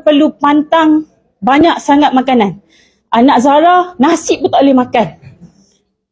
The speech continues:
Ah, hanya boleh makan sweet potato je. So, bila dia ada, ah, ada limitation of, ah, food, jadi banyak nutrients yang badan dia tak dapat. Bila dia tak dapat banyak nutrients yang badan dia perlukan, macam mana dia nak heal?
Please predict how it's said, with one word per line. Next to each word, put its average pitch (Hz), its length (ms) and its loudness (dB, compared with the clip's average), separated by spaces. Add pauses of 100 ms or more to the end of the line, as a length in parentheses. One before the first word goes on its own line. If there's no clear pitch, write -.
Ah, 214 160 2
hanya 277 160 4
boleh 285 240 2
makan 277 560 2
sweet 269 240 -4
potato 277 400 0
je. 190 160 -2 (160)
So, 349 400 -2 (240)
bila 285 320 4
dia 320 400 2
ada, 277 240 0 (160)
ah, 262 480 2
ada 254 160 0
limitation 277 640 2
of, 254 240 -2 (320)
ah, 226 160 -4
food, 277 320 0 (560)
jadi 277 320 0
banyak 302 400 2
nutrients 330 480 2
yang 285 160 2
badan 285 240 2
dia 285 160 0
tak 247 160 2
dapat. 226 320 -4 (240)
Bila 302 320 4
dia 370 160 0
tak 285 160 0
dapat 240 240 -2
banyak 359 320 2
nutrients 302 320 0
yang 277 160 2
badan 269 240 2
dia 247 80 -4
perlukan, 262 240 -2
macam 311 320 0
mana 370 240 4
dia 269 80 0
nak 247 160 -2
heal? 185 240 -6